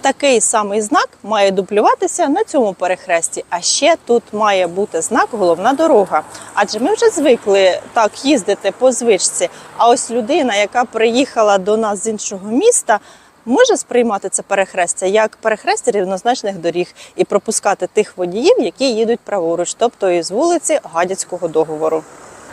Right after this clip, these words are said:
Що це за знак? Важко вгадується, правда, що тут про що нас попереджають. А це знак "Обережно, діти".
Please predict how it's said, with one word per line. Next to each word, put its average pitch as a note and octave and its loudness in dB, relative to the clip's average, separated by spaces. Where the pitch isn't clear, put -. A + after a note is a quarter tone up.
Що - 2
це D#4+ -2
за C4+ 0
знак? F#3 -6
Важко A3+ 0
вгадується, F#3 -2
правда, A#3+ 0
що A3+ 2
тут - -2
про A#3+ 2
що C4 0
нас A3+ 0
попереджають. F3+ -4
А C4+ -2
це G#4+ 0
знак A3 -4
"Обережно, B3+ -4
діти". D#3+ -12